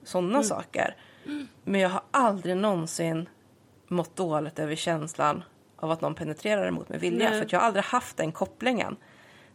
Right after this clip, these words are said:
Speaker 1: till min kropp eller mitt könsorgan, att det har känts på något sätt jobbigt.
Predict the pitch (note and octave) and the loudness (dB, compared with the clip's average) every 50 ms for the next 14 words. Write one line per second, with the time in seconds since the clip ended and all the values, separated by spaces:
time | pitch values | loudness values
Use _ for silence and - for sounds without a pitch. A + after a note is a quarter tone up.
0 | _ - - F#3 E3+ E3 D#3+ D#3+ D#3+ - D#3+ - - D#3 D#3 D3+ D3+ D3+ - E3+ | _ -2 2 2 4 4 2 0 0 0 -4 -2 0 -2 -2 -2 -2 -2 -2 -2
1 | D#3+ D#3+ - D#3+ - G#3+ A3+ G3+ - F#3 - - D#3 D3+ E3 E3 D#3+ - - D#3+ | -2 -2 -2 0 2 4 4 4 4 2 0 0 0 2 2 0 -2 2 2 0
2 | D#3 - - - - - - - _ _ _ _ _ - _ _ - - G3 F3 | 0 0 -4 -8 -10 -10 -10 -18 _ _ _ _ _ -20 _ _ -6 -2 0 0
3 | D#3 E3 - - C3 - F3 F#3+ B3 F#3+ G3 A3+ - - - - - - | 0 0 -2 -6 -8 -4 0 0 0 0 0 -4 -6 -6 -6 -8 -20 -20